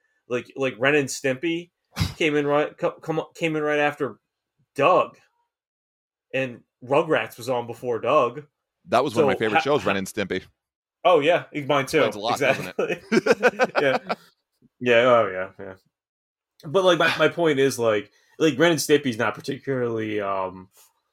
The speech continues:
Speaker 1: appropriate for anybody <laughs> under, like, fifteen.
Speaker 2: No.
Speaker 1: Um, and it was right after a kid's show.
Speaker 2: But it wa-,
Speaker 1: So,
Speaker 2: but
Speaker 1: like,
Speaker 2: it was
Speaker 1: like
Speaker 2: designed as a kid's show. That's the fucked up thing.
Speaker 1: I know. Uh, yeah, that's my point. That's my point.
Speaker 2: Right.
Speaker 1: It's like somebody,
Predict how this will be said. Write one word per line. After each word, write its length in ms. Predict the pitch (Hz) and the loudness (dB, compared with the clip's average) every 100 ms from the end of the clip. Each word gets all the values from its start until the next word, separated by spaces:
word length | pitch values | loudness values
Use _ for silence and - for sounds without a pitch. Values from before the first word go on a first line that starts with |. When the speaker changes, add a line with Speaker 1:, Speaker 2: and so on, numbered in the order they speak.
| _ 107 _ _ _ _ _ _ _ _ _ | _ -20 _ _ _ _ _ _ _ _ _
Speaker 1:
appropriate 720 | 131 - 147 135 135 113 101 | -6 0 2 2 0 -4 -4
for 120 | - 110 | -6 -6
anybody 380 | 110 104 110 | -4 -4 0
<laughs> 180 | 127 - | 0 0
under, 400 | 165 139 - - 202 165 - | -2 -2 -2 0 0 -2 -4
like, 280 | 143 139 - | -4 -4 -6
fifteen. 800 | - 120 - 123 117 123 135 156 208 247 208 139 - - | -6 -6 -8 -12 -10 -10 -12 -14 -14 -14 -14 -18 -20 -6
Speaker 2:
No. 140 | 101 | 2
Speaker 1:
Um, 320 | 127 123 110 110 | 4 4 2 2
and 100 | 143 | 0
it 80 | 139 | 0
was 120 | 131 | -2
right 280 | 110 117 120 | 2 4 4
after 400 | 117 117 117 110 | 4 2 0 -2
a 80 | 104 | -2
kid's 260 | 107 104 | -6 -6
show. 280 | - 127 123 - _ - 139 _ _ _ _ _ _ _ _ _ | -4 -4 -4 -8 _ -20 -20 _ _ _ _ _ _ _ _ _
Speaker 2:
But 100 | 175 | 2
it 80 | 165 | 6
wa-, 120 | 165 | 4
Speaker 1:
So, 140 | - 135 | 6 6
Speaker 2:
but 60 | 120 | 6
Speaker 1:
like, 60 | |
Speaker 2:
it 20 | 170 | 4
was 140 | 160 | 4
Speaker 1:
like 60 | 131 | 2
Speaker 2:
designed 320 | 139 156 170 | 2 0 0
as 120 | 147 | -2
a 40 | |
kid's 260 | 139 185 190 | 0 0 2
show. 160 | - 90 | 0 0
That's 200 | 107 - | -2 -4
the 80 | |
fucked 300 | 143 156 - | -2 -2 0
up 160 | 180 - | -2 -2
thing. 200 | - - - | -10 -4 0
Speaker 1:
I 120 | 170 | 0
know. 260 | 175 185 - | 0 -6 -6
Uh, 40 | 147 | -2
yeah, 160 | 170 | 0
that's 220 | 147 156 - | 0 -2 -2
my 100 | 120 | -4
point. 320 | - 262 - _ | -6 -8 -10 _
That's 140 | - 120 | -14 -10
my 60 | |
point. 80 | 110 | -2
Speaker 2:
Right. 240 | 170 135 | -2 -2
Speaker 1:
It's 120 | 127 139 | -4 -6
like 100 | 135 | -2
somebody, 420 | 175 165 143 | 0 0 -2